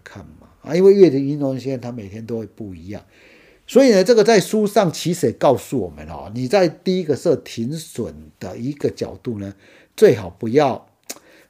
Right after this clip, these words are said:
停损的位置落差太大，让你下不了手。你不要说我买三十块，我停损设二十块，我告诉你啦，这种情况之下，你根本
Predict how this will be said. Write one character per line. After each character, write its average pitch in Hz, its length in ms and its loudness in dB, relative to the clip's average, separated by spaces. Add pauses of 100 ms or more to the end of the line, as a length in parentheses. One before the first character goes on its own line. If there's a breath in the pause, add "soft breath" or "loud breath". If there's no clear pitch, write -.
(140)
停 139 320 -4
损 92 380 -10
的 - 200 -16 (1080)
位 156 240 8
置 107 180 -8 (160)
落 165 280 0
差 123 260 -8
太 - 280 -2
大， 113 300 -6
让 123 240 -6
你 87 120 -18
下 - 300 -2
不 120 160 -8
了 98 200 -10
手。 - 260 -16 (500 soft breath)
你 135 100 -6
不 165 60 0
要 220 120 4
说 233 200 4
我 202 180 8
买 147 400 2
三 196 200 0
十 175 140 -6
块， 170 280 0
我 113 120 2
停 139 220 -4
损 143 160 -2
设 156 200 0
二 139 60 0
十 107 100 -6
块， - 260 -10 (420 soft breath)
我 98 80 -20
告 156 160 -2
诉 143 200 0
你 98 180 -8
啦， 80 260 -12
这 165 80 -2
种 156 100 0
情 117 140 -10
况 135 160 -2
之 120 120 -14
下， 123 120 -4
你 98 120 -14
根 123 140 -10
本 98 80 -10